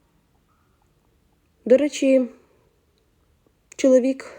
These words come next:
не раз уже просив у мене вибачення за свої слова, але я його розумію.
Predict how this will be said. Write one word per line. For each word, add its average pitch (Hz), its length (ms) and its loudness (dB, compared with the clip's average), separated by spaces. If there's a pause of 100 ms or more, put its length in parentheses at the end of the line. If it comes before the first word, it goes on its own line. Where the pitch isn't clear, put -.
не 247 140 2
раз 285 240 -6
уже 175 160 -6
просив 185 440 -6
у 180 40 -2
мене 185 240 -2
вибачення 185 560 -2
за 185 100 -6
свої 190 320 -6
слова, 202 400 -8 (760)
але 381 200 2
я 285 120 2
його 240 200 2
розумію. 226 520 -4